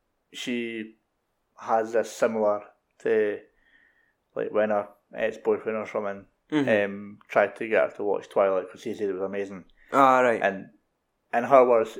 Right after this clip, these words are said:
Speaker 1: she goes, "I was that bored, I went and done the dishes,
Speaker 2: <laughs>
Speaker 1: and I've already got a dishwasher."
Speaker 2: Oh, for fuck's sake. So going out of your way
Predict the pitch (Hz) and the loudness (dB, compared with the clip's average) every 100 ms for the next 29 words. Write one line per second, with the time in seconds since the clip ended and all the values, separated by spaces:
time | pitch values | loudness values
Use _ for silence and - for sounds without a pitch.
0 | - - 123 117 107 104 - 107 107 110 | -16 -6 -4 0 0 0 -2 -2 -2 2
1 | 107 101 - 104 101 - _ - _ _ | 2 2 2 2 2 -2 _ -20 _ _
2 | _ - 107 110 113 107 107 104 101 - | _ -4 4 6 4 2 0 2 0 0
3 | 101 95 - _ - 117 113 - - 117 | -6 -10 -14 _ -16 -12 -10 -10 -10 0
4 | 113 117 123 113 107 98 98 104 - 98 | 2 6 6 6 6 4 2 -2 -2 -6
5 | 90 - - _ _ _ 131 139 120 120 | -6 -10 -16 _ _ _ 2 4 4 2
6 | 117 123 - 131 110 104 - _ _ _ | 6 6 6 0 0 -2 -12 _ _ _
7 | 117 123 - - 143 120 123 120 120 131 | 0 2 4 6 6 6 2 4 4 4